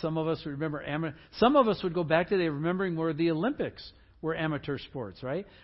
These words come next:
Where we know nowadays they're all professionals, and they all get paid, and they all work at that. And it's really the best of the best competing against the best of the best. But really, if you think about the one place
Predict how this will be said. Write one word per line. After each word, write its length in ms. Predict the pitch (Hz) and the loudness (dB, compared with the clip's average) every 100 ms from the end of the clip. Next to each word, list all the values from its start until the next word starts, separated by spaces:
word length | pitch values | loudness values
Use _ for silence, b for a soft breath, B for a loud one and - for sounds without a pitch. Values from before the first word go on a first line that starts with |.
| B | B
Where 120 | 185 | 2
we 140 | 190 | 4
know 140 | 208 196 | 4 2
nowadays 440 | 160 165 165 160 139 | 2 2 2 0 -2
they're 160 | 156 | -4
all 140 | 147 151 | -2 -2
professionals, 720 | 143 - 131 - 139 139 120 | -4 -4 -6 -6 -8 -8 -6
and 100 | 131 | -4
they 40 | |
all 140 | 139 | -2
get 160 | 147 143 | -4 -6
paid, 160 | 127 131 | -8 -8
and 100 | 131 | -8
they 40 | |
all 160 | 131 139 | -8 -8
work 220 | 131 120 | -8 -10
at 140 | 123 | -12
that. 220 | 139 123 - B B B | -10 -12 -14 B B B
And 140 | 139 | -2
it's 180 | 135 - | -2 -2
really 280 | 151 151 135 | -2 0 -2
the 100 | 127 | 0
best 320 | 156 156 - | 0 0 -2
of 140 | 135 | -8
the 80 | 127 | -6
best 340 | 120 170 170 | 0 0 0
competing 520 | 147 131 160 165 156 139 B B | -8 -6 -2 0 0 -4 B B
against 320 | 139 139 127 | -6 -4 -6
the 80 | 143 | -8
best 320 | 123 143 - | -2 -2 -2
of 80 | 135 | -8
the 80 | 127 | -6
best. 260 | 123 143 - - B B B | 0 0 -2 -12 B B B
But 80 | 175 | -2
really, 300 | 170 277 254 | 2 4 4
if 100 | 170 | 2
you 80 | 196 | 0
think 200 | 269 294 | 0 2
about 220 | 240 208 | 2 2
the 60 | 185 | 2
one 280 | 180 254 | 2 2
place 400 | 262 226 220 240 | 0 -2 -2 -2